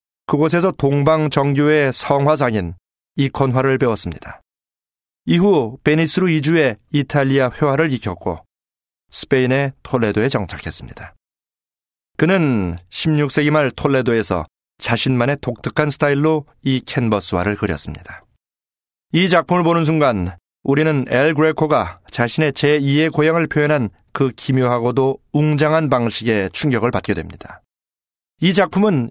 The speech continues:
이후 이 도시의 영혼을 담은 초상화로 불리게 되었습니다. 엘 그레코는 로만교를 내려다보고 있는 언덕 위에 건물들을 재배치하여 작품 속에 담아냈으며, 특히 성당과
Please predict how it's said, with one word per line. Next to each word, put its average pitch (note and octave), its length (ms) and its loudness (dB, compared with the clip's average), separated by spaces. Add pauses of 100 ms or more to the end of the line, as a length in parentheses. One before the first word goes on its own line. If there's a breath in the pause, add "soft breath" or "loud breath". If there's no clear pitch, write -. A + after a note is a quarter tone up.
(120)
이후 D#3+ 360 0
이 D#3 180 0
도시의 C#3+ 500 2
영혼을 B2+ 300 2
담은 B2+ 320 0 (240)
초상화로 A2+ 720 -2
불리게 F#2+ 260 0
되었습니다. - 600 -10 (1000)
엘 D3 200 2
그레코는 D#3+ 540 0 (280)
로만교를 D3+ 720 2
내려다보고 B2 480 2
있는 A#2+ 220 0
언덕 A2 300 0
위에 A2+ 380 0
건물들을 A#2+ 600 0
재배치하여 A#2 800 0 (360)
작품 A#2 440 -2
속에 A#2 340 0
담아냈으며, F#2 680 -4 (520)
특히 D3+ 340 -2 (280)
성당과 D3 840 2